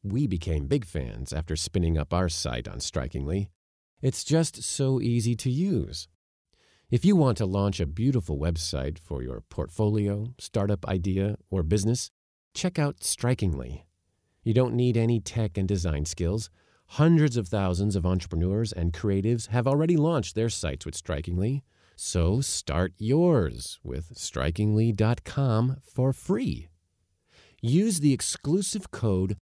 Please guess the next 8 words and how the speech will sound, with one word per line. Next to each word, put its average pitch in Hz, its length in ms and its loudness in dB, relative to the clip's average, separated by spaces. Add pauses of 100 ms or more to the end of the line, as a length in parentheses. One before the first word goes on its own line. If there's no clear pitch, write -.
(140)
Morning 151 560 4
Short - 600 0 (260)
for 76 340 -4
fifteen 123 480 -4
percent 123 500 -2
off 117 360 -2 (100)
when 85 180 0
you 87 200 0